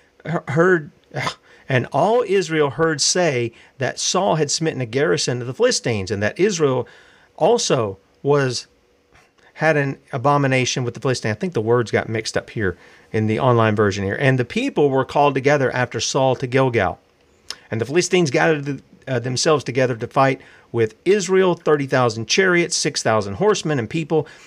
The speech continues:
as the sand which is on the seashore in multitude. And they came up and pitched in Michmash, eastward from Bethaven.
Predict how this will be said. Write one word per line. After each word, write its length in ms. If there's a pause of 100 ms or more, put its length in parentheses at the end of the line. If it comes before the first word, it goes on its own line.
(140)
as 180
the 80
sand 400
which 140
is 120
on 140
the 80
seashore 580
in 140
multitude. 760 (260)
And 140
they 80
came 380
up 260
and 220
pitched 320
in 140
Michmash, 560 (420)
eastward 520
from 200
Bethaven. 640